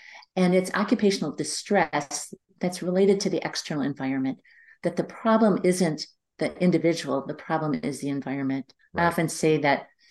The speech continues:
Speaker 1: uh, while burnout manifests in individuals, it originates in systems.
Speaker 2: Mm-hmm.
Speaker 1: So burnout, occupational distress. The flip side of that is professional well-being, joy in medicine.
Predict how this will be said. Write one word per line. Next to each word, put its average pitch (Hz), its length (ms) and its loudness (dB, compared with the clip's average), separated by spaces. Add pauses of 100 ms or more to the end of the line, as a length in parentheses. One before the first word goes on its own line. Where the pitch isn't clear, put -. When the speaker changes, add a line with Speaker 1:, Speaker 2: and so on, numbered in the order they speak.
(160)
Speaker 1:
uh, 156 100 -4
while 151 220 4
burnout 170 400 2
manifests 180 880 0
in 151 140 -2
individuals, 147 720 0
it 143 100 -2
originates 143 760 0
in 139 140 -6
systems. - 640 -6 (160)
Speaker 2:
Mm-hmm. 185 320 -4
Speaker 1:
So 262 260 4
burnout, 247 500 6 (220)
occupational 208 560 2
distress. - 600 -2 (1040)
The 196 80 0
flip - 240 2
side 269 280 6
of 185 100 4
that 147 320 0 (420)
is 208 420 4 (120)
professional 220 500 2
well-being, 170 720 -2 (280)
joy 196 300 4
in 190 100 4
medicine. 156 680 -4